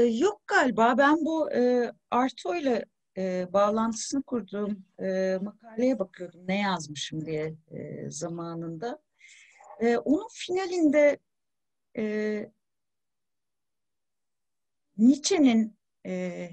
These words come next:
bir sözü var. Diyor ki, "Bütün yazılanlar içinde bir tek kanla yazılanı severim.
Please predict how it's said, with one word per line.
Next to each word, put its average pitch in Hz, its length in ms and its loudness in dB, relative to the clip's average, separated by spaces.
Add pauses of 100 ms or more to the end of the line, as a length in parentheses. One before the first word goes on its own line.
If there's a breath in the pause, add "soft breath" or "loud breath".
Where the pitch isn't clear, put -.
(160)
bir 214 60 -6
sözü 254 440 0
var. 180 460 -4 (100)
Diyor 294 260 -4
ki, 190 360 -6 (880 soft breath)
"Bütün 359 260 -2
yazılanlar 277 600 6
içinde 233 420 -2
bir 247 120 -8
tek - 260 -6
kanla 233 400 2
yazılanı 165 480 -4
severim. 175 540 -4